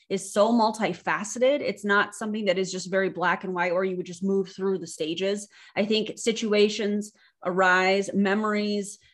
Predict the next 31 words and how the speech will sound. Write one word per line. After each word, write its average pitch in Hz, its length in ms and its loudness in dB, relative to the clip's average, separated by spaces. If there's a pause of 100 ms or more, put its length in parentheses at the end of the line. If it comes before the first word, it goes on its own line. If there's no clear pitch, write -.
(160)
you 175 80 -2
know, 165 360 -2 (380)
Facebook 233 640 0
posts 220 480 0
and 196 160 2
different 208 300 -2
things, 208 420 -2 (240)
memories 214 460 2
pop 196 320 -2
up, 247 320 2
and 202 160 2
it, 190 280 -2
it 196 380 0
reminds 202 640 -2
us 190 240 -2
of 180 320 -4
areas 180 580 -2 (400)
that 185 100 -4
require 185 440 0
healing. 220 340 -2
And 180 100 2
I 180 60 2
think 262 300 -4
you 311 80 -6
kind 285 180 -2
of 190 180 -4
move 214 640 -2 (420)
through 220 340 -4
these 196 280 -4
five 185 400 0
stages. 170 760 -6